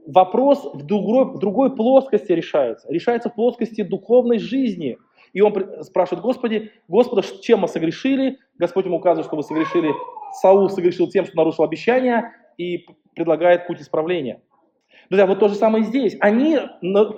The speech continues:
они восстанавливают стены, разрушая дома, но это не поможет,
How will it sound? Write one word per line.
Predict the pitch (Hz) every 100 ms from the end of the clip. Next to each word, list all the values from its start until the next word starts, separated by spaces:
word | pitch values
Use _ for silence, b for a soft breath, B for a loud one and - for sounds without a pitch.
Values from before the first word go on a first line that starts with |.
| -
они | 190 254
восстанавливают | 254 - 214 247 226 -
стены, | - 233 277
разрушая | 311 247 - 269 269
дома, | 202 208 277 302 147 - _
но | 226 220
это | 214
не | 214
поможет, | 214 226 294 190 127